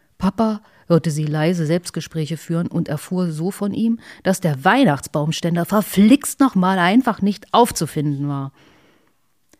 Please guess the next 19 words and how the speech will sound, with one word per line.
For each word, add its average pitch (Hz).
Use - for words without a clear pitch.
Jetzt -
kamen 220
beide 185
Eltern 175
freudestrahlend 220
an 165
ihr 170
vorbei 160
und 180
hielten 185
abrupt -
inne. 139
„Pauline, 185
was 180
ist -
denn 196
mit -
dir 320
los?“ 185